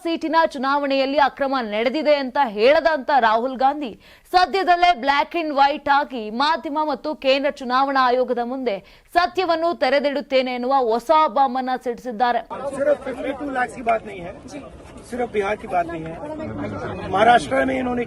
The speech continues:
Speaker 2: चीटिंग की। हमने सवाल पूछे इलेक्शन कमीशन से, वोटर लिस्ट दिखाइए,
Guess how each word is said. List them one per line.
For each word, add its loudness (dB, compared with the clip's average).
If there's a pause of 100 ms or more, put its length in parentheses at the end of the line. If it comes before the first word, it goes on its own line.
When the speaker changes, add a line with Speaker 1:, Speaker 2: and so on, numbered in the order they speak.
Speaker 2:
चीटिंग -8
की। -10 (1700)
हमने 6 (1200)
सवाल 8
पूछे 0 (120)
इलेक्शन -2
कमीशन 2
से, -4
वोटर 4
लिस्ट 0
दिखाइए, -2